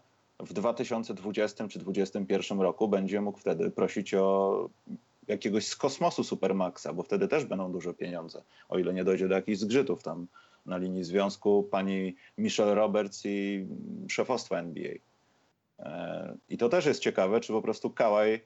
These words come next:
e, który lubi jeździć pick-upem, stwierdził, „W tym Toronto może być całkiem nieźle. To jest tam niby taka aglomeracja, która jest dosyć ciekawa, tam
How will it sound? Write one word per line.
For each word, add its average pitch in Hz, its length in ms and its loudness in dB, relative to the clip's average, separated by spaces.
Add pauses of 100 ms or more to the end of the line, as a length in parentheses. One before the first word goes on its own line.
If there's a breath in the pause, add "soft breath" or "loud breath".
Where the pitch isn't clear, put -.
(500)
e, 95 280 -6
który 107 300 0
lubi 110 240 2
jeździć 98 380 -4
pick-upem, 95 640 0
stwierdził, 101 720 -2 (180)
„W - 60 -20
tym 269 140 -4
Toronto 185 340 2
może 196 200 4
być 208 140 -2
całkiem 285 360 0
nieźle. 240 420 0
To - 180 0
jest 240 180 0
tam 151 180 0
niby 170 240 -2
taka 120 420 2 (120)
aglomeracja, 117 720 -2
która 107 240 -6
jest 101 120 -8
dosyć 113 260 -14
ciekawa, 110 580 0
tam 95 300 -10